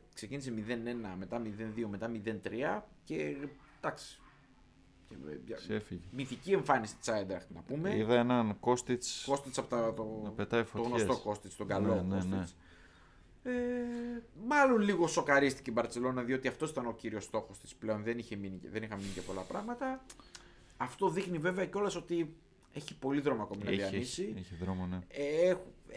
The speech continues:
Speaker 1: έχει σουλοποθεί λίγο με τη, με τον Τζάβι, αλλά
Speaker 2: Χτύπησε ο Πέδρη.
Speaker 1: Ναι, ναι, ναι, ναι.
Speaker 2: Ο οποίος είναι έξω για τη χρονιά, hamstring, είδα μυϊκό δηλαδή.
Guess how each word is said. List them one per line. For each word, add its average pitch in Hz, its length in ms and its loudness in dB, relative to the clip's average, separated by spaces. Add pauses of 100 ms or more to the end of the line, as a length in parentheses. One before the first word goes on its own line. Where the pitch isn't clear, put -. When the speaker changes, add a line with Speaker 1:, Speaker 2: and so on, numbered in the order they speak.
(100)
Speaker 1:
έχει 170 340 -4
σουλοποθεί 139 500 0
λίγο 127 200 0
με 117 120 -4
τη, 120 140 -10 (460)
με 107 80 -6
τον 98 120 -8
Τζάβι, 185 320 4
αλλά 175 300 0
Speaker 2:
Χτύπησε 123 280 2
ο 95 60 4
Πέδρη. 117 440 2 (340)
Speaker 1:
Ναι, 131 220 6
ναι, 127 140 4
ναι, 110 140 -2
ναι. 90 160 -10 (500)
Speaker 2:
Ο 92 100 0
οποίος 120 600 4
είναι 117 340 6
έξω 120 460 6
για 98 200 4
τη 92 100 -8
χρονιά, 143 840 0 (560)
hamstring, 113 500 4
είδα 101 220 0
μυϊκό 92 440 0
δηλαδή. 87 480 -6